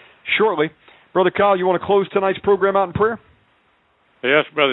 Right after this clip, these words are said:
Speaker 2: Shannon, and, and yeah, I don't have Skype, so I probably couldn't call, uh, the brother in Virgin Islands, but <laughs> sorry about that, brother. I don't have Skype, and I don't, uh, I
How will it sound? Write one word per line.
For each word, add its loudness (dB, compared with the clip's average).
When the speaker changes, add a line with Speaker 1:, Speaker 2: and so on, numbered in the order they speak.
Speaker 2:
Shannon, -4
and, -8
and -8
yeah, 0
I 2
don't -4
have 0
Skype, 0
so -6
I 0
probably -2
couldn't -6
call, 0
uh, -2
the -10
brother -2
in -8
Virgin -4
Islands, -4
but -6
<laughs> -12
sorry 0
about -4
that, -8
brother. -2
I 0
don't -8
have -2
Skype, -2
and -10
I -10
don't, -10
uh, 0
I -12